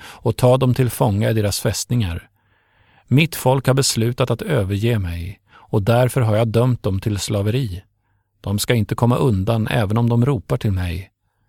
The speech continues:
Men hur ska jag kunna överge dig, Israel? Hur kan jag låta dig gå?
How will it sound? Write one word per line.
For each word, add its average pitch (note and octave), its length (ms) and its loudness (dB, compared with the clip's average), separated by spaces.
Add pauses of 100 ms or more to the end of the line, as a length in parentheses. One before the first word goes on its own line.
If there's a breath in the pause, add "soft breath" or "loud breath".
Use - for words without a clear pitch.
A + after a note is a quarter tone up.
(160)
Men C3 120 4
hur D#3 300 4
ska - 180 0
jag A#2 120 2
kunna B2 220 2
överge A2+ 480 2
dig, G2 300 -2
Israel? G2 640 -4 (680 loud breath)
Hur E3 280 6
kan C3+ 160 2
jag B2 120 4
låta A#2+ 260 2
dig A#2 220 2
gå? G#2 380 -4